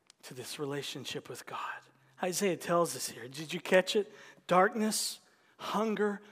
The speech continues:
thirst, nakedness, need.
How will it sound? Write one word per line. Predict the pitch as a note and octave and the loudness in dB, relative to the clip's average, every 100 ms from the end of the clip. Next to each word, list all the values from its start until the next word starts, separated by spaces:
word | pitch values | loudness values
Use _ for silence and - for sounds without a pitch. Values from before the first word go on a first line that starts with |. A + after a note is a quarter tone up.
| - - | -20 -20
thirst, | - - G3+ A3 G#3+ - - - - - | -4 6 8 8 6 -2 -6 -20 -20 -8
nakedness, | D#3+ E3+ G#3 - A3 G#3 A3 G#3+ - - _ _ _ | 0 6 6 6 4 6 6 4 -4 -12 _ _ _
need. | D3 C#3+ E3+ G3+ A#3 A#3 G3+ | -8 0 4 6 6 4 -2